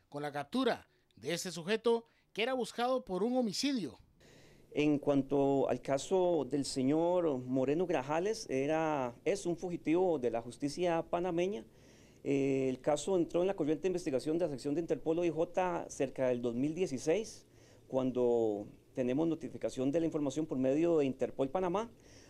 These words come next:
Speaker 2: A partir de ahí se hace una serie de diligencias, pero no es sino hasta hace cerca de quince días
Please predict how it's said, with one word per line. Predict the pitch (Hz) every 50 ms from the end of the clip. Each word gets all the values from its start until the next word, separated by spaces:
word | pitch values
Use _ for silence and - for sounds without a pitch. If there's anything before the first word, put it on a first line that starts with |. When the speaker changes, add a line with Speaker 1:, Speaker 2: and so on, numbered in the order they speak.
| -
Speaker 2:
A | - 120
partir | - 135 131 - 135
de | 127 143
ahí | 156 175
se | 175 175
hace | 165 180
una | 180 180 175
serie | 175 185 180 175 190
de | 190
diligencias, | 190 185 165 170 185 190 196 202 196
pero | - 156 143 135
no | 143 147 151
es | 160 156
sino | - 175 175 175 180 160
hasta | 156 143 - - 131
hace | 131 131 185 170
cerca | 135 - 147 127 - 127
de | 120 117
quince | 117 - 151 165 160 - 185
días | 175 180 202 240 240 - -